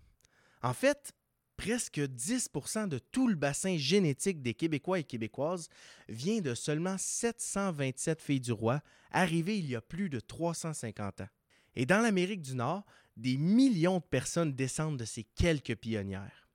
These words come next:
Une seule de ces filles du roi, Anne Lemaître, a plus d'un million de descendants aujourd'hui. Imaginez si on gardait les noms de famille des mères au lieu du nom de famille des pères.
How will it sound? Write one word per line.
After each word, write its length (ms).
Une 220
seule 520
de 100
ces 220
filles 180
du 120
roi, 300
Anne 280
Lemaître, 560
a 160
plus 300
d'un 300
million 460
de 120
descendants 600
aujourd'hui. 460
Imaginez 580
si 220
on 100
gardait 380
les 180
noms 240
de 60
famille 340
des 160
mères 420
au 120
lieu 160
du 100
nom 140
de 60
famille 260
des 160
pères. 320